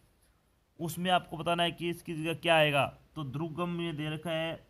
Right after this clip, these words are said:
तो इसमें बताइए इसकी जगह शुद्ध वाक्य कौन,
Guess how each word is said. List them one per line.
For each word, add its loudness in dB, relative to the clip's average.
तो -8
इसमें -8
बताइए -4
इसकी -8
जगह 0
शुद्ध -8
वाक्य 0
कौन, -2